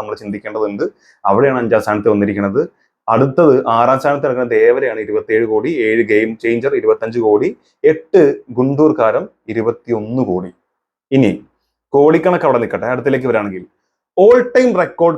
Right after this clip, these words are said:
Kerala theatrical advance in the history of Mollywood. All time record overseas theatrical advance more than double of the previous record എന്നാണ് പറഞ്ഞിട്ടുള്ളത്. ഇനി അത് അവിടെ നിൽക്കട്ടെ, അടുത്തേക്ക് പോകാം. ഇതിങ്ങനെ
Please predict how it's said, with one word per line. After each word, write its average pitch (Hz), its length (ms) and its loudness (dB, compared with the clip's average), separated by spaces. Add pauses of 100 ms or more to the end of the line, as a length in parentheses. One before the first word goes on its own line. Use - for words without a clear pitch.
Kerala 135 440 0
theatrical 113 560 -6
advance 123 540 -6
in 117 100 -14
the 104 120 -10
history 147 420 0
of 135 80 -4 (140)
Mollywood. 95 340 0 (120)
All 131 120 4 (120)
time 151 240 2
record 120 360 0
overseas 135 480 0
theatrical 127 540 -4
advance 117 300 -2 (640)
more 170 300 4
than 214 100 4 (120)
double 151 340 0
of - 140 -2
the 156 160 -6
previous 127 340 -2 (120)
record 110 340 -4
എന്നാണ് 104 260 -4
പറഞ്ഞിട്ടുള്ളത്. 95 560 -4 (140)
ഇനി 120 200 0
അത് 131 120 4
അവിടെ 117 180 0
നിൽക്കട്ടെ, 104 360 -6 (220)
അടുത്തേക്ക് 135 520 0
പോകാം. 101 180 -6
ഇതിങ്ങനെ 190 500 -10